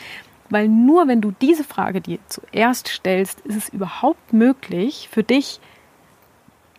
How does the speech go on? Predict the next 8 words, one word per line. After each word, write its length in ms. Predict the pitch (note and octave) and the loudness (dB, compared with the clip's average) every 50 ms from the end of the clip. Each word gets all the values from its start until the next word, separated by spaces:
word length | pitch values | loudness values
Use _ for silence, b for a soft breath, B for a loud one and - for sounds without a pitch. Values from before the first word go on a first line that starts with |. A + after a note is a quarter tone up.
| _ _ _ _ _ _ _ _ | _ _ _ _ _ _ _ _
eine 220 | - A3 G#3+ G#3+ G3+ | 2 2 4 4 2
größere 540 | - - B3 C4+ C#4+ - - B3 G#3 F#3 F3+ | 2 2 4 4 4 2 0 -4 -6 -6 -6
Vision 480 | F#3+ F3 - - A3 C4+ D#4 D4+ C#4+ | -8 -8 -4 0 2 4 4 4 2
zu 180 | - - C4 A#3 | 0 -4 -4 -2
haben, 340 | B3+ B3+ B3 B3 B3+ A#3 - | 0 0 0 0 -2 -4 -6
Träume 440 | - - - F#3 G#3+ A#3 A3+ G#3+ | -6 -6 -2 2 2 4 2 2
zu 120 | - - - | 0 -4 -4
leben, 360 | G3 G3 G3 G3+ G3 F#3+ | -2 -2 -2 -2 -4 -6